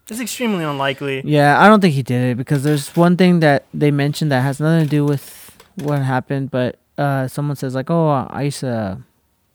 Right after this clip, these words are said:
Speaker 2: coach football and, you know, when this kid lost, all he did was stare into space." And you, they show you right before the court, uh,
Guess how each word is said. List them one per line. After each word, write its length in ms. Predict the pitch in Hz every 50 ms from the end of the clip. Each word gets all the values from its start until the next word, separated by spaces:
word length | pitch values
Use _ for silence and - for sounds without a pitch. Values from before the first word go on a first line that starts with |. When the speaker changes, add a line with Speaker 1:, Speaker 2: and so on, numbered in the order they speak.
| _ _ _ _ _ _
Speaker 2:
coach 640 | - - 156 156 147 - - - - - - - - - _
football 500 | - - - 160 156 - 156 143 135 131
and, 260 | 127 127 120 117 - _ _ _ _ _ _ _ -
you 140 | 170 147
know, 380 | 143 143 135 135 135 131 127 127 - _ _ _ _ _ _ _
when 380 | - 151 147 143 139 143 143 135
this 180 | 135 127 -
kid 200 | - - 160 156 135
lost, 840 | 131 131 139 139 165 170 165 147 139 131 - - - - - - _ _ _ _ _ _ _ _ _ _ _ _ _ - -
all 120 | 135 143
he 100 | 143 151
did 160 | 143 143 156
was 160 | 151 135 131 -
stare 240 | - - 135 139
into 120 | 135 123 -
space." 360 | - - - 147 139 127 -
And 260 | 87 127 139 139 139 135
you, 80 | 143
they 180 | 135 135 151 143
show 280 | - - - 151 156
you 220 | 160 156 143 139 135
right 180 | 123 131 131
before 240 | 147 - - - 143
the 80 | 131 131
court, 460 | - - 139 139 - - - - - - - _ _ -
uh, 320 | - 156 151 143 143 139